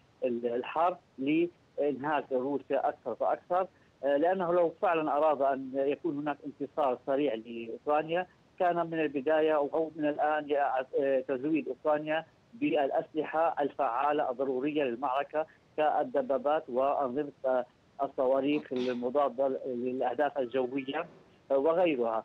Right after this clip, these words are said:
لكن نرى أن دائمًا تكون هناك ال-،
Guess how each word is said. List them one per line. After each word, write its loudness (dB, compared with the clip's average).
لكن 0
نرى 4
أن 0
دائمًا 2
تكون -2
هناك -2
ال-، 2